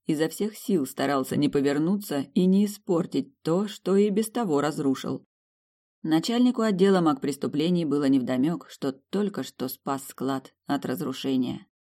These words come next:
«Кто знает, может, травник тот ещё извращенец», обеспокоенно подумал Кларк, садясь за своё рабочее место,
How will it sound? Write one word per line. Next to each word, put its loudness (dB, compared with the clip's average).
«Кто 0
знает, 0
может, -2
травник -2
тот 0
ещё -2
извращенец», -2
обеспокоенно 0
подумал 0
Кларк, -8
садясь -2
за -6
своё -4
рабочее -4
место, -4